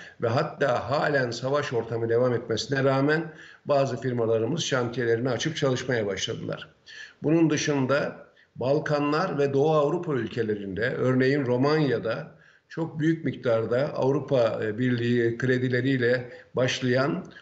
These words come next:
otoyol, metro gibi ulaşım projeleri var. E, hemen hemen neredeyse Uk-, e, Romanya'da yapılan büyük ihalelerin hepsini meslektaşlarımız kazanır olmaya başladılar.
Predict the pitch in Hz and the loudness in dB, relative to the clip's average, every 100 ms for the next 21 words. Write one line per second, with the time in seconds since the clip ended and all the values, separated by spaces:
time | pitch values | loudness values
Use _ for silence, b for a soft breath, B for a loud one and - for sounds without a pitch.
0 | B 123 160 147 120 117 117 135 139 127 | B -4 0 2 4 2 2 -2 -2 -2
1 | 110 113 135 156 156 B B 120 131 170 | -2 -2 -2 -2 -4 B B 0 2 2
2 | 156 127 117 110 104 101 101 123 185 - | 2 2 0 0 0 0 0 -2 -4 -12
3 | _ B B B - 131 131 165 170 180 | _ B B B -2 -2 -2 -2 2 2
4 | 143 127 127 156 - - b 151 156 127 | 2 0 -2 -6 -12 -20 b -4 -2 -2
5 | 123 117 - 151 151 135 139 - - 131 | -4 -6 -2 0 0 -2 -10 -12 -6 -2
6 | 120 113 117 139 143 131 120 117 120 120 | 2 2 4 2 2 2 2 2 2 2
7 | 123 139 143 135 B B 131 156 156 123 | 0 0 -2 -6 B B 0 0 2 2
8 | 120 120 117 123 127 160 - 127 117 143 | 2 2 0 -2 0 -2 -2 -6 -4 -4
9 | - - 135 - 123 - 123 - 127 131 | -6 -6 -4 -2 -4 -2 -2 0 0 0
10 | 139 - 123 135 139 120 101 101 98 104 | -2 -2 0 2 2 2 0 0 0 0
11 | 123 - 127 135 139 139 | 0 0 0 2 2 0